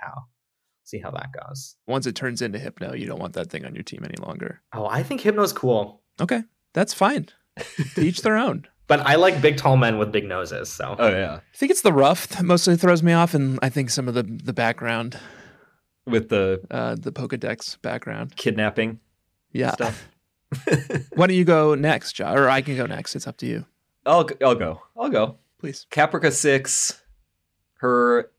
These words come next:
Speaker 3: latest batch of supposedly Cylons.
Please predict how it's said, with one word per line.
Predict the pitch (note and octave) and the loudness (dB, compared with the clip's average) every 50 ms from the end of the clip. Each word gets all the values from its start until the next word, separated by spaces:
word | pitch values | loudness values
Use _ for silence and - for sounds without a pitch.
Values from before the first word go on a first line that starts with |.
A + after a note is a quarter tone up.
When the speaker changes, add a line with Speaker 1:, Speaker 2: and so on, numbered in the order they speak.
| _ _ _ - | _ _ _ -8
Speaker 3:
latest | A#2 A2+ A#2 A#2 A#2 A2+ G#2+ A2 - - | -2 0 2 2 2 2 0 -2 -4 -2
batch | - G#2+ G#2 G2 G2 F#2 - - - - - _ _ _ _ _ _ _ _ _ | 0 0 2 0 0 -2 -6 -8 -10 -10 -14 _ _ _ _ _ _ _ _ _
of | - G#2+ F#2 F2+ - _ | -6 -6 -6 -6 -14 _
supposedly | - - - - G#2+ - - G2+ F#2+ F2 F2+ E2+ F#2 F#2 | -8 -4 -4 -4 -4 -4 -4 -6 -6 -6 -8 -8 -8 -8
Cylons. | F2+ - - G#2+ G#2 G#2 G2 F#2+ F#2+ F#2+ F#2+ F#2 F#2 - - - | -6 -4 -2 -2 -2 0 0 -2 -2 -4 -4 -6 -6 -6 -8 -8